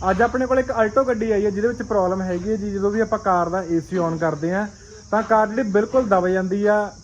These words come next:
ਤੇ ਜਿਹੜੀ ਪਿਕਅਪ ਬਿਲਕੁਲ ਹੀ ਘਟਾ ਜਾਂਦੀ ਆ, ਰੋਡ ਤੇ ਚੱਲਦੀ ਚੱਲਦੀ ਗੱਡੀ ਬਿਲਕੁਲ ਖੜ ਜਾਂਦੀ ਆ। ਤੇ ਆਪਣੀ ਜਿਹੜੀ ਇਹ ਭਰਾ ਆਏ ਨੇ ਆਪਣੇ ਕੋਲੇ ਆਪਣੀ ਵੀਡੀਓ ਦੇਖ ਕੇ ਆਏ ਨੇ, ਵੀ ਸਾਰਿਆਂ ਨੂੰ ਪਤਾ ਵੀ ਆਪਾਂ ਮਕੈਨੀਕਲ ਦਾ ਕੰਮ ਕਰਦੇ ਹਾਂ। ਜੀ ਐਸ ਮੋਟਰਸ ਤਲਵੰਡੀ ਸਾਬੋ ਗੈਰੇਜ ਆ ਜੀ ਆਪਣਾ।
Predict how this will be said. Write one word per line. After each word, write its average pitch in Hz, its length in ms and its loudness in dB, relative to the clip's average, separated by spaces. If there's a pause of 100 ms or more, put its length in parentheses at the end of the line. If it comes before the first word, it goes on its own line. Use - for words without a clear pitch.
ਤੇ 190 200 2
ਜਿਹੜੀ 214 160 0
ਪਿਕਅਪ 214 560 0
ਬਿਲਕੁਲ 226 540 0
ਹੀ 254 120 0
ਘਟਾ 240 240 2
ਜਾਂਦੀ 190 320 0
ਆ, 208 220 2
ਰੋਡ 185 240 0
ਤੇ 196 140 -6
ਚੱਲਦੀ 185 300 -2
ਚੱਲਦੀ 185 240 -2
ਗੱਡੀ 180 180 -2
ਬਿਲਕੁਲ 196 240 -2
ਖੜ 170 220 -4
ਜਾਂਦੀ 190 340 -2
ਆ। 208 160 0 (600)
ਤੇ 170 360 2
ਆਪਣੀ 208 260 -2
ਜਿਹੜੀ 233 220 0
ਇਹ 233 420 4 (200)
ਭਰਾ 233 240 2
ਆਏ 185 220 4
ਨੇ 196 80 -2
ਆਪਣੇ 196 240 -4
ਕੋਲੇ 196 180 0
ਆਪਣੀ 196 460 -2
ਵੀਡੀਓ 170 260 0
ਦੇਖ 190 260 0
ਕੇ 196 100 -2
ਆਏ 175 180 2
ਨੇ, 180 140 -2
ਵੀ 185 120 -4
ਸਾਰਿਆਂ 180 240 -2
ਨੂੰ 202 100 -4
ਪਤਾ 170 240 -4
ਵੀ 170 100 -2
ਆਪਾਂ 175 180 -4
ਮਕੈਨੀਕਲ 160 460 -4
ਦਾ 160 100 -4
ਕੰਮ 156 240 -6
ਕਰਦੇ 151 360 -4
ਹਾਂ। 220 100 -2 (520)
ਜੀ 175 140 0
ਐਸ 196 120 2
ਮੋਟਰਸ 196 340 -2
ਤਲਵੰਡੀ 190 300 -2
ਸਾਬੋ 185 260 -2
ਗੈਰੇਜ 151 280 -2
ਆ 160 40 0
ਜੀ 175 120 -2
ਆਪਣਾ। 185 340 -2